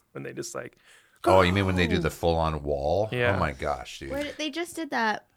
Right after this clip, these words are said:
Speaker 1: Suicide Boys.
Speaker 3: Suicide Boys at
Speaker 1: Yeah.
Speaker 3: Coachella,
Speaker 1: That's
Speaker 3: yeah.
Speaker 1: a cool thing too, is it, it started to leak over into hip hop. Like, there's a lot of
Speaker 2: Oh, it, it was a
Speaker 1: moshing in
Speaker 2: hip hop?
Speaker 1: hip hop.
Speaker 2: Oh, really?
Speaker 1: Yeah.
Speaker 2: Like, they did a suicide wall?
Speaker 1: Yeah.
Speaker 3: We were in
Speaker 1: Well,
Speaker 3: the front.
Speaker 1: Suicide Boys,
Speaker 3: <laughs> Yeah.
Speaker 1: yeah.
Speaker 2: Not
Speaker 1: Suicide
Speaker 2: suicide wall,
Speaker 1: Boys
Speaker 2: sorry.
Speaker 1: is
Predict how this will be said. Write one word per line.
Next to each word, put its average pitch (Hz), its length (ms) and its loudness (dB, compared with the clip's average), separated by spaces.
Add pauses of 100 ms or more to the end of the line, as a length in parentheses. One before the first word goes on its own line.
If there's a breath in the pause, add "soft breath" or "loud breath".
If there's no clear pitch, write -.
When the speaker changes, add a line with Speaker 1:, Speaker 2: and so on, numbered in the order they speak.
Speaker 1:
Suicide 113 460 -4
Boys. 113 320 -6
Speaker 3:
Suicide 226 320 -6
Boys 208 200 -4
at 202 100 -6
Speaker 1:
Yeah. 120 160 2
Speaker 3:
Coachella, 101 340 -4
Speaker 1:
That's 147 220 6
Speaker 3:
yeah. 165 40 2
Speaker 1:
a - 20 -8
cool 151 260 2
thing 147 180 0
too, 180 220 2
is 120 160 0
it, 117 300 -2
it 117 120 -8
started 123 360 0
to 120 80 -2
leak 117 260 -4
over 117 220 -2
into 113 260 -6
hip 117 220 -8
hop. 110 240 -10 (180)
Like, - 220 -12 (100)
there's 113 160 -8
a 117 60 -8
lot 110 220 -8
of 110 100 -10 (320)
Speaker 2:
Oh, 127 80 8
it, 131 40 6
it 113 160 2
was 120 300 4
a 98 40 0
Speaker 1:
moshing 90 60 2
in 90 40 2
Speaker 2:
hip 113 140 4
hop? 120 160 2
Speaker 1:
hip - 60 -16
hop. 117 120 -4
Speaker 2:
Oh, 110 120 0
really? 90 280 -8 (200)
Speaker 1:
Yeah. 117 220 -2 (340)
Speaker 2:
Like, 92 240 -4
they 90 120 -2
did 90 120 0
a 78 60 0
suicide 98 440 -2
wall? 123 280 -6 (280)
Speaker 1:
Yeah. 113 320 0 (100)
Speaker 3:
We 214 120 -6
were 214 80 -2
in - 60 2
Speaker 1:
Well, 139 100 10
Speaker 3:
the 131 60 6
front. 156 260 6
Speaker 1:
Suicide 151 280 4
Boys, 139 460 0
Speaker 3:
<laughs> - 40 -20
Yeah. 214 100 -12
Speaker 1:
yeah. 143 340 2 (560 loud breath)
Speaker 2:
Not 92 100 0
Speaker 1:
Suicide 143 240 6
Speaker 2:
suicide 147 240 6
wall, 139 100 6
Speaker 1:
Boys 139 260 6
Speaker 2:
sorry. 143 260 0
Speaker 1:
is 135 420 2